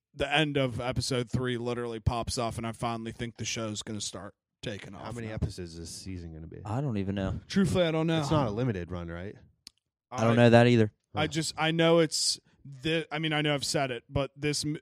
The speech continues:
Speaker 1: this whole show is directly tied into the new Doctor Strange
Speaker 2: Yeah.
Speaker 1: movie and the new Spider-Man.
Speaker 2: Yeah.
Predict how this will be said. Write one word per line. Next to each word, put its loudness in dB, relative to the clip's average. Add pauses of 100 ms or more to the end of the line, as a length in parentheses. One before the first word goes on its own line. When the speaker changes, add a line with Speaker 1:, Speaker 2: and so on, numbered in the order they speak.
Speaker 1:
this -2
whole 2
show 2 (280)
is -2
directly 6 (360)
tied 2
into 2
the 0
new 6
Doctor -2
Strange -6
Speaker 2:
Yeah. 0
Speaker 1:
movie -2
and -2
the -2
new 0
Spider-Man. -2
Speaker 2:
Yeah. -4